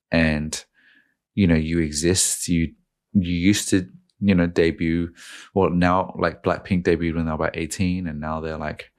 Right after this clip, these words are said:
mid to late twenties, not late twenties, maybe twenty-six, twenty-seven, and they're kind of, like, getting to the end where they might break up.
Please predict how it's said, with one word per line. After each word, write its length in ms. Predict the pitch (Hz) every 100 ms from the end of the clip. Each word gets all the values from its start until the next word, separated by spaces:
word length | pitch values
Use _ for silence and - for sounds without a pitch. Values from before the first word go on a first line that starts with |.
| _ - _ _
mid 480 | 85 78 78 80 - - _ _ _ _
to 200 | - 87
late 260 | 82 78 -
twenties, 960 | - 85 85 101 95 98 98 - - _
not 180 | 101 92
late 180 | 78 80
twenties, 340 | - 78 80
maybe 200 | 85 78
twenty-six, 720 | 76 80 78 - 95 - - -
twenty-seven, 480 | 78 - 95 98
and 120 | 82 80
they're 80 |
kind 280 | 80 - 95
of, 80 | 92
like, 220 | 80 78 _ _ _ _ - - _ _
getting 200 | 85 80
to 160 | 78 80
the 160 | 80
end 400 | - 85 82 82 - - -
where 100 | 87
they 120 | 82 80
might 220 | 80 76
break 280 | 76 73 85
up. 320 | 80 -